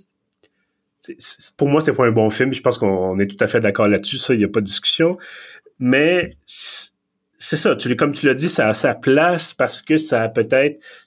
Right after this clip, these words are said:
mené à tous ces autres films qui sont meilleurs.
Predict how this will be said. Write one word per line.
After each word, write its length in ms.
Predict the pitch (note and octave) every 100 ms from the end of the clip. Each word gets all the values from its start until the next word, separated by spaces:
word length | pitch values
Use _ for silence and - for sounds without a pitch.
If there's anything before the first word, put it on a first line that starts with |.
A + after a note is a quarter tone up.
| _ _
mené 460 | A#2 B2 B2+ D3+ D#3
à 60 |
tous 160 | - -
ces 300 | F#3+ E3 B2+
autres 200 | A#2+ A#2+
films 460 | - C#3 C#3+ D3 C#3+
qui 140 | -
sont 360 | - B2+ B2 A#2+
meilleurs. 840 | G#2+ G#2 G#2+ G2 G2+ C#3 B2 F#2+